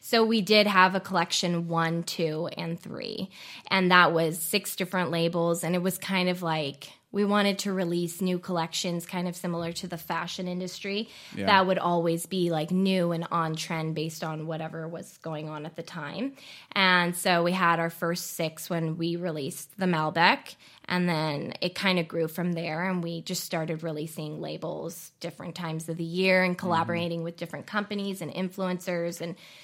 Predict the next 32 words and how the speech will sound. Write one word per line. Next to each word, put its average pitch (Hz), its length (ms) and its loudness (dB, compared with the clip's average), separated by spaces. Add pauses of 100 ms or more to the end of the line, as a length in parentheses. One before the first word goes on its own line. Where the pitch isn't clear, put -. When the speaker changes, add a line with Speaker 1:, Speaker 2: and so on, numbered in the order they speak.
(160)
Speaker 1:
just - 260 -2
were 185 140 -2
like, 160 340 0
"No, 196 380 2
there's 202 200 0
a 202 60 2
lot 185 200 4
of 175 100 0
really 165 220 -2
fun 160 280 -2
things 165 300 -4
we 170 80 -4
can 165 160 -6
do 160 200 -4
with 170 180 -6
this," 214 340 2
and 170 340 -6 (380)
just 202 180 -2
wanted 220 240 6
to 208 100 -2
keep 190 380 -2
producing 170 560 -4
more 170 400 -4
so 170 200 -6
that 160 180 -10
our - 80 -10
customers - 540 -14
have 190 160 -12
more - 180 -12
to - 160 -18
choose - 240 -12
from. 190 300 -12